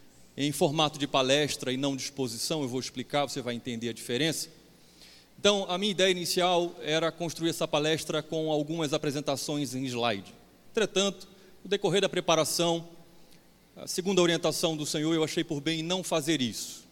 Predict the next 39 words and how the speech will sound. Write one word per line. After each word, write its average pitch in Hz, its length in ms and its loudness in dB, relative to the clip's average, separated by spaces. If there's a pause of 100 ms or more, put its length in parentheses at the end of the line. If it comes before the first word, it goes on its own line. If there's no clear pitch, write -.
(100)
Então, 190 220 2
eu 175 60 -4
quero 180 160 2
dizer 156 240 -2
a - 20 -2
você 143 340 -2
que 170 80 -14
nós 147 160 -6
vamos 143 400 -6 (240)
passear 175 460 4
pelas 156 260 -4
Escrituras, 190 720 -2 (460)
E 175 120 -4
se 220 200 0
depois 202 520 4
você 156 280 -4
achar 165 560 -2
interessante 185 760 -2 (260)
adquirir, 190 800 0
eh, 147 560 0 (260)
o 202 80 -4
esboço 196 380 4
dessa 185 220 -2
palestra 165 540 2
em 160 60 -4
P 165 140 -4
D 151 80 0
F, 160 340 0
você 165 200 -8
fala 180 280 0
com 175 120 -10
o - 20 -8
departamento 151 580 -6
de 131 80 -16
família, 151 420 -6
o 131 200 -8
Ministério 143 300 -4
de - 60 -12
Família, 190 380 -2